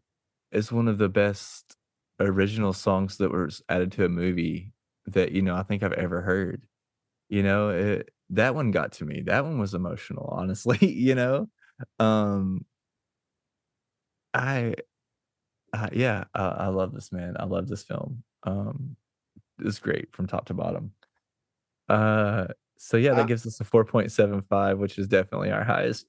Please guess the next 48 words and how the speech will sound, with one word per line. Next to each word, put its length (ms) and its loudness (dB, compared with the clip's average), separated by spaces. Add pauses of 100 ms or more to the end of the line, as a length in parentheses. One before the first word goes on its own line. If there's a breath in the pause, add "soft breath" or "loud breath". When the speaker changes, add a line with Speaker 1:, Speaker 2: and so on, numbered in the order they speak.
Speaker 1:
film 280 -2
so 260 0
far. 560 -4 (340)
Um, 280 -2
Speaker 2:
Yeah, 320 -4 (120)
th-, 180 -6
it'll 140 4
be 100 4
Speaker 1:
overall. 20 6
Speaker 2:
hard. 420 0 (320)
Yeah, 300 -6
I 40 0
don't, 320 0 (760)
I 100 6
don't 140 4
know 80 8
if, 180 -4 (160)
if 160 0
that 160 4
will 120 2
ever 240 0
be 140 -2
topped. 540 2
<laughs> 40 0 (800 loud breath)
Speaker 1:
It, 220 8
it 140 4
can 160 4
definitely, 440 4 (160)
it's, 220 0
I 60 2
think 160 2
it's 100 -4
possible. 840 0
Um, 300 4
I 80 0
think 180 0
there's 320 -2 (140)
a 40 -8
possible 360 0
Speaker 2:
Well, 220 6
Speaker 1:
that 260 4
Speaker 2:
I 80 6
mean, 80 6
obviously, 300 6
there's 120 2
only 160 6
one 160 6
scenario 800 2